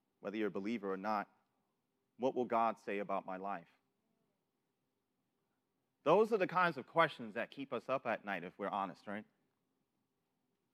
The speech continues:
And these kinds of things, they, they make you sweat. <laughs> I mean, they just, I mean, it causes so much anxiety. Instead of being motivated by love and what we do in our relationships,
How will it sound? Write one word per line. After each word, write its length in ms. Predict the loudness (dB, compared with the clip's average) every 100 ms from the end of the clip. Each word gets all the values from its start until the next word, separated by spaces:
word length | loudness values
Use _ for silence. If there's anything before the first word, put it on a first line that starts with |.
| _ _ _ _ _ _ _
And 160 | 4
these 180 | 6 6
kinds 240 | 6 6 6
of 140 | 6
things, 240 | 6 6
they, 160 | 6 4 2 -16 -2
they 100 | 2
make 200 | 2 2
you 80 |
sweat. 440 | -4 -6 2 4 4 -2 -20 _ _ _ _ _ _ _ _ _ _ _ 6
<laughs> 320 | 6 6 4
I 60 | 6
mean, 120 | 10
they 120 | 8
just, 240 | 8 4 2 -18 0 6
I 60 |
mean, 100 | 6
it 240 | 6 4 4
causes 340 | 6 6 6
so 140 | 6 8
much 160 | 8
anxiety. 680 | 6 2 6 8 8 8 6 2
Instead 320 | -2 6 8
of 100 | 8
being 280 | 6 6 8
motivated 480 | 8 8 6 6
by 160 | 8 8
love 480 | 8 10 10 8 2
and 160 | -2 4
what 160 | 4
we 80 | 4
do 220 | 4 6
in 80 | 8
our 100 | 8
relationships, 800 | 8 6 4 2 2 4 4